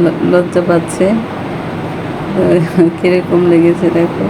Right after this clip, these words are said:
এরকম করে আমরা ছোটবেলায় খেলেছি এই টুপি বানিয়ে।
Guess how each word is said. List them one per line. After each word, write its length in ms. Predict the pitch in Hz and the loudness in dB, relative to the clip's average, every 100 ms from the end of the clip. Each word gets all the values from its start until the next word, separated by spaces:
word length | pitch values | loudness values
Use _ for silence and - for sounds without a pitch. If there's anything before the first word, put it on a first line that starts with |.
| - - - - - - - - - - - - - - - | -4 -6 -6 -6 -8 -6 -8 -8 -8 -8 -8 -10 -10 -4 0
এরকম 340 | 185 185 190 175 | 2 4 4 4
করে 180 | 170 | 4
আমরা 300 | 170 175 165 | 4 4 2
ছোটবেলায় 580 | 165 180 185 175 165 165 170 | 2 0 0 2 4 2 2
খেলেছি 440 | 170 165 170 - 175 226 - - - - - - - - - - - - - | 2 2 2 0 0 0 -2 -6 -6 -8 -8 -8 -8 -8 -6 -6 -8 -6 0
এই 180 | 165 165 - | 2 2 -2
টুপি 240 | 175 175 | 0 2
বানিয়ে। 460 | 165 165 165 170 | 4 4 6 6